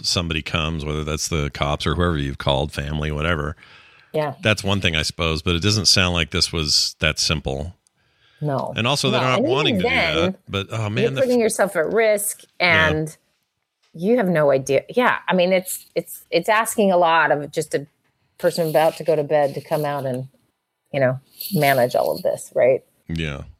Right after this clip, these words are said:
Speaker 2: And that's what makes it, it's really hard because you can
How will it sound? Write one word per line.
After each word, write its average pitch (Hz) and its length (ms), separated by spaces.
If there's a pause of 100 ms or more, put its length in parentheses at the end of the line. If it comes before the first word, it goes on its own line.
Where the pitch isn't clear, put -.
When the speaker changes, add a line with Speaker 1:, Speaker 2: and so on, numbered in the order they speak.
(260)
Speaker 2:
And 156 120
that's 139 220
what 131 220 (220)
makes 139 220
it, - 100 (180)
it's - 200
really - 180
hard 147 460
because 151 240
you 151 80
can 156 320